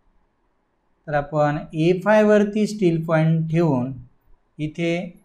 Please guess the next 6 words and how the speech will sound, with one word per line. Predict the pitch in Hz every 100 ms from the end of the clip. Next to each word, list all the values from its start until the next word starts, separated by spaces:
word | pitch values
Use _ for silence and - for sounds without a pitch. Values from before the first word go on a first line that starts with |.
| _
आर्क | 143 139 160 170
तयार | 175 170 170
करून | 175 170 175
घेतलेली | 165 160 165 165 160
आहे. | 160 160 170 - - _ _ _ _ _ _ 175
आता | 190 180